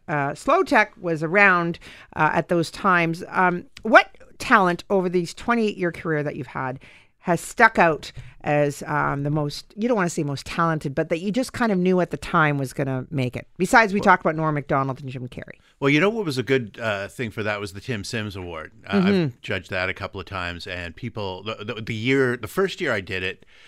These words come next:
Speaker 2: uh, there were two Gavins in it. There was Gavin Crawford and Gavin Stevens, for
Speaker 1: Mm-hmm.
Speaker 2: starters. Tracy Dawson, who last year won Best Actress, the C S A Best Actress for, uh, Call Me Fitz.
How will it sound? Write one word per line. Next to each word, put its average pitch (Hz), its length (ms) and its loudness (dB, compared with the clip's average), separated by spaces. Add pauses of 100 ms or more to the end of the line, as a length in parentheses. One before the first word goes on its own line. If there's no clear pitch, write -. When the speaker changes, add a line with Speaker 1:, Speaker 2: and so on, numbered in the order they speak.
(140)
Speaker 2:
uh, 98 140 -2
there 101 100 -2
were 95 80 -2
two 160 240 -4
Gavins 110 500 -2
in 82 140 -12
it. 80 140 -18
There 95 80 -10
was 87 120 -8
Gavin 98 340 -4
Crawford 90 520 -6
and 90 80 -10
Gavin 87 320 -8
Stevens, 85 500 -10
for 196 60 -4
Speaker 1:
Mm-hmm. 196 220 2
Speaker 2:
starters. 104 580 -4
Tracy 117 340 -4
Dawson, 95 540 -8
who 107 140 -8
last 90 340 -10
year 90 320 -6
won 90 320 -10
Best 90 260 -8
Actress, 92 400 -8
the 85 80 -18
C - 180 -10
S 87 140 -12
A 87 100 -10
Best 85 280 -10
Actress 90 420 -10
for, 85 400 -10
uh, 82 220 -10
Call 92 200 -12
Me 87 120 -12
Fitz. - 360 -12